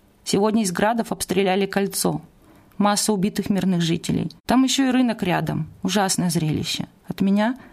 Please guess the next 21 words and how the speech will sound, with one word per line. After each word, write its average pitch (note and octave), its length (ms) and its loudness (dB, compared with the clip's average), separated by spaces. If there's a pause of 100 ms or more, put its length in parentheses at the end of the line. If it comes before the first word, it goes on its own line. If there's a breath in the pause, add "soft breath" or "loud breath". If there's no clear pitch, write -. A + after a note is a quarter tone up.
(180 loud breath)
полтора G3 400 0
километра. G3 680 0 (680)
Вот C#4+ 220 0
похвастался C4+ 600 0
вчера, A#3 420 0 (420 loud breath)
что - 300 -4
все A#3 520 0 (100)
тихо B3 260 0
вечером, E3 560 -2
шестнадцатое E3+ 640 -2
июля. D3 500 -2
А F3+ 80 4
часов A#3 320 0
в - 20 -2
двенадцать B3 560 2 (460 loud breath)
как A#3 680 0
начали B3+ 380 2
дубасить B3+ 540 0
друг G#3+ 240 0
в F#3+ 80 -12
друга, A3+ 380 0